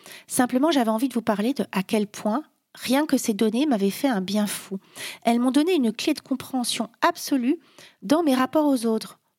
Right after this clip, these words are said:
pour comprendre pourquoi certaines portes s'étaient fermées, parce que j'avais peut-être forcé la porte alors que je n'avais pas été reconnue comme guide, et que, à l'inverse, d'autres portes s'étaient ouvertes d'une façon naturelle,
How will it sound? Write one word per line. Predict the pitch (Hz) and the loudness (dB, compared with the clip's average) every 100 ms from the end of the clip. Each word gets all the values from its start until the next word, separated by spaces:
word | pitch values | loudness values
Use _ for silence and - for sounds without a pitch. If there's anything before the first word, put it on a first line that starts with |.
| - | -10
pour | 247 | -6
comprendre | - 294 - 381 | -2 -2 0 -2
pourquoi | 349 - 277 | 0 0 0
certaines | 269 254 233 208 - 277 269 262 | 0 0 -2 -2 -4 -2 0 0
portes | 311 320 | 0 0
s'étaient | 285 - | -2 -2
fermées, | 220 226 190 190 370 _ | 0 0 0 -2 -6 _
parce | - 196 | -4 -4
que | - | -2
j'avais | 202 196 | 0 0
peut-être | 190 226 240 247 | 0 0 0 -2
forcé | - 285 294 302 | -2 -2 0 0
la | 262 | 0
porte | 233 240 262 - - - - | 0 -2 -2 -4 -18 -14 -2
alors | 214 220 | 0 2
que | 220 | 0
je | 202 | 0
n'avais | 185 185 | 0 2
pas | 285 | 0
été | 294 247 | 0 0
reconnue | 233 247 254 208 214 | 0 0 0 -2 -2
comme | 208 190 185 160 | -2 -2 -6 -8
guide, | - 160 226 185 165 _ - - - - - | -2 -2 0 -2 -4 _ -20 -20 -20 -20 0
et | 247 240 | 2 2
que, | 247 240 226 202 _ _ - | 0 0 0 -4 _ _ -2
à | 226 | 0
l'inverse, | 240 226 339 294 | 2 2 2 2
d'autres | 277 - 262 | 2 2 0
portes | 302 339 | 0 0
s'étaient | - 240 240 | -2 -2 0
ouvertes | 226 269 349 | 2 2 2
d'une | 349 226 | 0 -4
façon | - 233 - | -2 -2 -2
naturelle, | 214 240 320 320 277 240 262 330 | -2 2 2 2 0 2 2 2